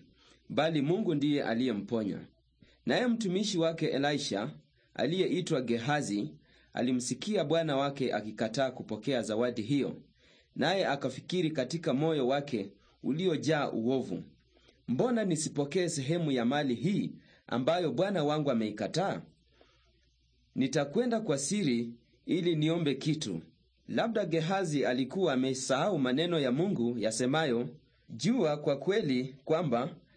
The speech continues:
dhambi zako zitafunuliwa." Basi akakimbilia watumishi wa Naaman,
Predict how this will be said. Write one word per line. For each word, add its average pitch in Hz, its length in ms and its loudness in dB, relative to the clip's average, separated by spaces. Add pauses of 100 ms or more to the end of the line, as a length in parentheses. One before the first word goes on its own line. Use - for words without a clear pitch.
(200)
dhambi 175 360 0
zako 147 540 0 (420)
zitafunuliwa." 117 920 0 (880)
Basi 175 560 0
akakimbilia 143 800 0
watumishi 147 640 0
wa 120 140 2
Naaman, 127 440 2